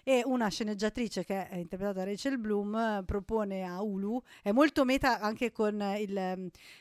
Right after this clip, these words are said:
con delle riferimenti diretti a delle cose, cioè avete presente che, eh, spesso quando si fanno queste cose si, si,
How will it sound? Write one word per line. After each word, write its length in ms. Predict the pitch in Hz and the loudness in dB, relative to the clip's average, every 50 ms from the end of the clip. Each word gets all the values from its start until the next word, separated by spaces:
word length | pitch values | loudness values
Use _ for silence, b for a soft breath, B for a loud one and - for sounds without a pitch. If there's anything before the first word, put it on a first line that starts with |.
| B | B
con 180 | - - 233 226 | 2 4 4 6
delle 400 | 220 226 220 214 214 214 208 208 | 6 4 2 2 2 2 2 2
riferimenti 580 | 214 214 - - 240 233 233 247 269 254 - 240 | 0 0 2 4 4 4 4 2 2 0 0 2
diretti 500 | 208 233 226 220 202 185 - - - 214 | 4 4 4 4 2 0 -2 -2 -2 0
a 40 | 202 | 0
delle 240 | 190 196 190 185 185 | 0 0 0 -2 -2
cose, 420 | - 202 180 175 175 180 190 180 | -2 0 0 0 0 0 0 -2
cioè 340 | 170 - 208 185 180 180 165 B B B B B B B | -2 -2 -2 -2 -2 -4 -6 B B B B B B B
avete 300 | 208 196 214 208 233 220 | -6 -4 -2 -2 -2 -2
presente 640 | 190 220 214 202 208 202 196 190 - - 202 190 180 | 0 -2 -2 -2 -2 -4 -4 -6 -6 -4 -4 -4 -4
che, 220 | - - 202 196 185 | -4 -4 -4 -4 -4
eh, 60 | 190 | -6
spesso 400 | - - 214 208 190 - - 190 | -6 -2 -2 -2 -2 -2 -4 -4
quando 160 | 196 190 190 | -4 -4 -4
si 80 | - - | -6 -4
fanno 220 | - 202 196 196 | -4 -4 -2 -2
queste 240 | 214 - 190 - 214 | -2 -4 -4 -4 -4
cose 260 | 185 - 190 190 196 | -2 -2 -2 -2 -4
si, 240 | 175 - 202 185 185 B B B B B B B | -6 -6 -8 -8 -10 B B B B B B B
si, 420 | - - 208 190 185 180 175 160 | -10 -6 -4 -4 -2 -2 -4 -6